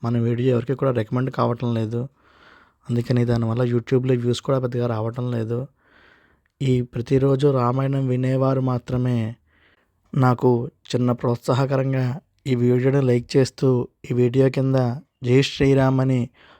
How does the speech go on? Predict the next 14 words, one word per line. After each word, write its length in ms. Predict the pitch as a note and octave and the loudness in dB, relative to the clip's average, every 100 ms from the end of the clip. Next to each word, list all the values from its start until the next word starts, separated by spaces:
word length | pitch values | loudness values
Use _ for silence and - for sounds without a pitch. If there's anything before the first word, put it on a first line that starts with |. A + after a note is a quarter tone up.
| _ _ | _ _
ఒక 40 | A#2+ | -8
కామెంట్ 520 | - A#2 B2 C3 C3 | -2 0 0 -2 0
చేయండి. 500 | A#2+ A#2+ A#2+ A#2 D3 - | 0 0 -2 -4 -6 -10
అలాగే 440 | B2 B2 C3 C#3 C3 C#3 _ _ _ - _ - | -6 -4 -2 -2 -4 -6 _ _ _ -20 _ -14
ఇంకొక 180 | C3+ C3 | -10 -8
చిన్న 280 | B2 B2 A#2+ | -2 -2 -2
ప్రార్థన, 640 | - A2 A2+ B2 A#2+ B2 _ _ - - _ A#2+ | 0 -2 0 0 0 -2 _ _ -20 -20 _ -8
ప్రతివారు 520 | A2+ C3+ C#3 C#3+ C#3+ | 0 4 4 4 2
కూడా 300 | C3+ C3 C3 | 0 0 0
ఈ 40 | |
వీడియోని 840 | A#2+ A#2+ A#2+ C3+ C3+ C3+ B2+ A#2+ B2+ _ _ _ _ _ _ _ F3+ | 0 -4 -2 -2 0 0 -2 -4 -8 _ _ _ _ _ _ _ -8
మీ 520 | B2 B2 B2 A#2+ B2 | -2 0 0 -2 -6
WhatsApp 540 | A#2+ A#2 A#2 - B2+ | 0 2 2 0 0
గ్రూపుల్లోకి, 880 | C3 B2 B2+ B2 A#2+ - B2+ B2 B2+ | 2 2 0 2 0 0 -2 -2 -4